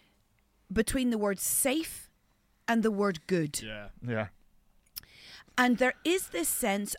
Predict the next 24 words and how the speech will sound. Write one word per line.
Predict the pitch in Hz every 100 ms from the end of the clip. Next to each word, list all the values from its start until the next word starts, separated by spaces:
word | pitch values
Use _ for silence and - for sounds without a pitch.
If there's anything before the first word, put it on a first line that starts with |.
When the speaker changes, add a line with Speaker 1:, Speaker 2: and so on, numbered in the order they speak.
| -
Speaker 1:
under | 226 247 269 -
a |
shepherding | 196 - 254 254 294 220 185 185 -
pastoral | - 196 - 190 185
paradigm | 165 - 208 214 202 170 143 143 156 - - - - _ _ - -
that, | 226 262 240
that | 240 269 -
rightly, | 247 262 320 370 - 240 -
I | 226
think, | 214 240 -
within | 214 - 269 294
the |
heart | 330 240 226
of | 202
the | 202
nurturer | 208 214 226 - - 202 170 165
and | - 196
the | 190
good | 165 233 247 190 - - - -
shepherds, | - - 220 214 - 156 160 - - - - - _
um, | 214 196 190 -
who | 247
have | 240 220 190
walked | 214 262 320 -